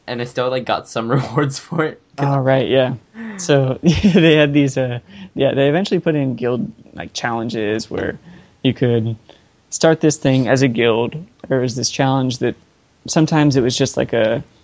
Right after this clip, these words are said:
Speaker 2: a race where you had to get as many people as you could through a dungeon or through a jumping puzzle or exploring the world as fast as you could. Or sometimes it was finding one monster that was somewhere out in the world, and so your, your guild had to split up and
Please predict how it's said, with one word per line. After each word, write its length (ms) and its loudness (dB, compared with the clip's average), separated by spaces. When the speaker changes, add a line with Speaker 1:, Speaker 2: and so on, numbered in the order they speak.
Speaker 2:
a 80 2
race 360 2
where 100 2
you 60 2
had 140 2
to 60 -4
get 100 4
as 100 0
many 180 4
people 260 2
as 120 0
you 60 -2
could 340 0
through 300 2
a 60 2
dungeon 560 -2
or 540 0
through 240 4
a 60 2
jumping 360 0
puzzle 500 0
or 200 -2
exploring 440 4
the 60 6
world 540 2
as 120 -4
fast 220 0
as 100 -2
you 60 -4
could. 300 0
Or 80 0
sometimes 460 4
it 40 6
was 200 2
finding 500 2
one 200 4
monster 460 -2
that 140 -6
was 140 -4
somewhere 460 4
out 100 2
in 60 -2
the 80 0
world, 500 -2
and 140 -4
so 80 -4
your, 340 0
your 80 2
guild 220 4
had 120 0
to 80 -6
split 240 0
up 300 0
and 300 -8